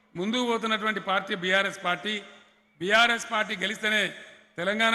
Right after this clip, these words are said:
కూడా ముందుకు పోతుంది. మీ అందరికీ నాకంటే ఎక్కువ తెలుసు ఆ విషయం. కాబట్టి మీరందరూ దయచేసి బీఆర్ఎస్ పార్టీని గెలిపించి, విఠలరెడ్డి గారిని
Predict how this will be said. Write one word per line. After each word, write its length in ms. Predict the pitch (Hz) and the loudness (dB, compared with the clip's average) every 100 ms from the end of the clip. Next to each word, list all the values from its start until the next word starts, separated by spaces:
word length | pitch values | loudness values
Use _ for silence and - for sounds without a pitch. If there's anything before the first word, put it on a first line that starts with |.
| 220 | 2
కూడా 120 | 208 185 | 0 -4
ముందుకు 220 | 196 208 | -4 -4
పోతుంది. 320 | 196 196 208 226 214 - - - 165 | -2 0 0 0 -4 -14 -20 -14 -6
మీ 80 | 196 202 | -2 0
అందరికీ 280 | 220 214 202 | 0 0 0
నాకంటే 260 | 196 196 190 | -2 -2 -4
ఎక్కువ 160 | 180 202 | -4 -4
తెలుసు 160 | 196 180 | -4 -2
ఆ 20 | 180 | -4
విషయం. 280 | 165 196 226 196 - - - _ | -2 -2 -2 -4 -14 -20 -20 _
కాబట్టి 240 | 180 196 190 | -6 -4 -2
మీరందరూ 380 | 185 175 208 220 190 | -2 -2 0 0 0
దయచేసి 480 | 196 196 202 196 185 - - - _ _ 175 | -2 -2 -4 -2 -4 -6 -16 -20 _ _ -4
బీఆర్ఎస్ 460 | 208 233 226 214 208 | 2 4 4 2 0
పార్టీని 300 | 202 208 190 175 | -2 -2 -4 -4
గెలిపించి, 440 | 190 220 202 214 180 - - - _ 165 | -2 -4 -2 0 -2 -6 -20 -20 _ -10
విఠలరెడ్డి 420 | 160 226 226 226 | -2 2 2 4
గారిని 280 | 208 208 214 | 4 2 -2